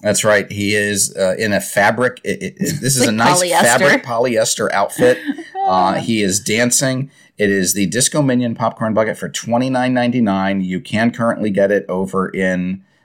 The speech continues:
Speaker 1: uh, Universal Florida. The first fill-up of popcorn is free. His head does open. It comes with a lanyard. Uh, and it is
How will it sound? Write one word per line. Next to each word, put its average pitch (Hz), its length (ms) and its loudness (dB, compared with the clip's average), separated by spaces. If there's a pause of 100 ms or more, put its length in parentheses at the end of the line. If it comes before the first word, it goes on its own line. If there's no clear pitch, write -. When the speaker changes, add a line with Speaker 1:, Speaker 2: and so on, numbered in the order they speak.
(160)
Speaker 1:
uh, 82 320 -2
Universal 92 760 -2
Florida. 113 680 2 (340)
The 101 180 0
first 131 380 -2
fill-up 120 400 2
of - 160 -14
popcorn 107 560 -2
is 87 300 -2
free. 139 500 -2 (240)
His 98 220 -2
head 117 440 -2
does 104 380 2
open. 117 340 0
It - 120 -2
comes 104 260 -2
with 104 160 -4
a 82 60 2
lanyard. 117 720 -2 (360)
Uh, 87 280 -2
and 98 240 0
it 110 180 0
is 101 480 0